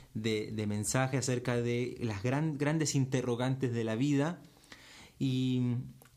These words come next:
y la primer pregunta que vamos a estar tratando en, en estas, en estos mensajes es cómo alimentar la fe ante una dificultad.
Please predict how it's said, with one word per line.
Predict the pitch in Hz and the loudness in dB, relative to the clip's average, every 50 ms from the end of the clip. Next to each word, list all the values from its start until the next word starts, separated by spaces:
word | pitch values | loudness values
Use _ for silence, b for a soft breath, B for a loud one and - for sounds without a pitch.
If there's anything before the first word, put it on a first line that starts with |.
| _ - | _ -4
y | 139 139 135 139 139 | -2 0 2 4 4
la | 139 139 135 | 4 4 4
primer | 143 143 147 165 226 226 214 | 4 2 2 2 2 2 2
pregunta | - 190 185 170 175 190 202 202 202 185 151 | 4 4 4 4 4 2 2 2 2 2 2
que | 135 147 139 | 4 4 4
vamos | 143 147 151 143 135 | 4 4 2 2 2
a | 143 | 0
estar | 131 - - 139 135 135 131 | 0 2 2 2 2 2 2
tratando | 135 120 117 117 - 135 139 139 139 135 135 135 143 - - - | 2 2 2 2 2 2 4 4 4 4 4 4 2 0 -2 -2
en, | 120 117 117 117 113 - | -2 -2 0 -2 -4 -4
en | - 117 117 | -2 -2 -2
estas, | 123 120 - - 117 110 - - - | -2 -2 -2 -2 -2 -2 -2 -4 -4
en | - 120 120 | -4 -4 -4
estos | 120 - 127 117 | -2 -2 -2 -2
mensajes | 117 113 113 107 - 135 131 131 135 143 139 135 135 - - B B B B | -2 -2 -2 -2 0 0 0 0 0 -2 -2 -2 -4 -8 -14 B B B B
es | B 139 139 135 - | B 0 0 0 -2
cómo | - - 180 208 214 220 202 | 0 0 0 2 2 2 2
alimentar | 185 170 160 147 143 135 135 131 131 - 160 170 165 | 4 4 4 4 4 4 2 2 2 0 0 2 2
la | 156 147 135 | 0 0 -2
fe | 135 - 160 165 170 180 185 180 B B B B B B B | -2 0 0 2 2 0 -4 -8 B B B B B B B
ante | 120 131 147 151 143 147 160 151 147 147 151 147 | -2 0 0 0 0 0 0 0 0 0 -2 0
una | 147 147 143 139 131 123 | 0 2 2 2 2 2
dificultad. | 120 117 113 - - 113 107 - 110 107 107 104 98 - - 101 87 85 - | 0 -2 -2 -2 -4 -4 -2 -2 -2 -2 -2 -4 -6 -6 -6 -4 -4 -6 -8